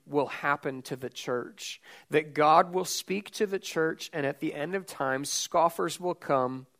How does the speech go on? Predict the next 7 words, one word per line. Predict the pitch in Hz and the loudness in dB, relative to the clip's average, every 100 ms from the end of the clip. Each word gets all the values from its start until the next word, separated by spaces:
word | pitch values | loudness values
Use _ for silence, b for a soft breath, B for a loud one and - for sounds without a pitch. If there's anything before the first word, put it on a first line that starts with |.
| _ _ _ - | _ _ _ 0
who | 175 | 2
deny | 151 165 160 170 185 | 4 2 6 6 6
that | 170 165 | 4 0
Jesus | 147 165 160 160 - | -4 -6 -6 -4 -4
will | 160 - | -2 2
ever | 151 160 180 | 2 2 0
return, | 180 170 143 127 131 131 | -2 -4 -4 -4 -4 -8